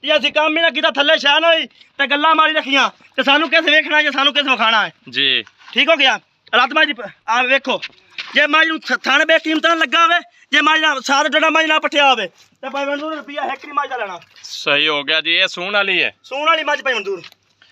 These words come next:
Speaker 2: ਕਿੰਨਵਾਂ ਵਾਰਾ ਜੀ ਸੂਣਾ ਇਹਨੇ?
Speaker 1: ਦੂਸਰਾ ਵਾਰਾ ਭਾਈ ਮਨਜ਼ੂਰ ਸੂਣਾ। ਥਣ ਵਿਖਾ ਲਓ, ਲਾਟੂ ਵਾਂਗ ਗੋਲ ਥਣ ਸੋਹਣਾ ਲੱਗਾ ਹੋਇਆ।
Speaker 2: ਦੂਜਾ ਵਾਰਾ ਝੋਟੀ ਸੂਣਾ ਹੈ, ਮਾਸ਼ਾਅੱਲਾ। ਤੇ ਦਿਨ ਕਿੰਨੇ ਕੁ ਲੈਂਦੀ
Speaker 1: ਦਿਨ
Speaker 2: ਹੈ?
Speaker 1: ਭਾਈ ਮਨਜ਼ੂਰ ਛੇ ਤੋਂ ਸੱਤ ਲੈਂਦੀ ਮੱਝ।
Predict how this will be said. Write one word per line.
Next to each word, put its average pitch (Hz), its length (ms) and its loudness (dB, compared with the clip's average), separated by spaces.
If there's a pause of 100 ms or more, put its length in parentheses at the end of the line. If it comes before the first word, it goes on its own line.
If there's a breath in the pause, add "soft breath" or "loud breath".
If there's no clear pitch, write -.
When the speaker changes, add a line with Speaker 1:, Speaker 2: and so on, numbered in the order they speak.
(140)
Speaker 2:
ਕਿੰਨਵਾਂ 190 320 0
ਵਾਰਾ 202 240 2
ਜੀ 202 80 -4
ਸੂਣਾ 185 280 -2
ਇਹਨੇ? 202 160 -2
Speaker 1:
ਦੂਸਰਾ 311 160 2
ਵਾਰਾ 320 180 4
ਭਾਈ 302 120 2
ਮਨਜ਼ੂਰ 269 220 -4
ਸੂਣਾ। 214 300 -4 (280 soft breath)
ਥਣ 294 240 4
ਵਿਖਾ 311 200 4
ਲਓ, 311 200 2
ਲਾਟੂ 294 320 0
ਵਾਂਗ 302 160 0
ਗੋਲ 302 240 2
ਥਣ 285 200 -2
ਸੋਹਣਾ 311 200 0
ਲੱਗਾ 254 240 2
ਹੋਇਆ। 196 240 0 (280)
Speaker 2:
ਦੂਜਾ 147 380 0
ਵਾਰਾ 175 260 4
ਝੋਟੀ 156 320 -4
ਸੂਣਾ 165 440 0
ਹੈ, - 200 -8
ਮਾਸ਼ਾਅੱਲਾ। 156 520 0
ਤੇ 156 120 -4
ਦਿਨ 170 300 -2
ਕਿੰਨੇ 214 280 -2
ਕੁ 220 60 -2
ਲੈਂਦੀ 202 260 0
Speaker 1:
ਦਿਨ 190 100 2
Speaker 2:
ਹੈ? 175 60 2
Speaker 1:
ਭਾਈ 156 140 0
ਮਨਜ਼ੂਰ 294 260 -6
ਛੇ 277 180 -4
ਤੋਂ 277 100 -8
ਸੱਤ 277 180 -6
ਲੈਂਦੀ 262 200 -8
ਮੱਝ। 233 180 -10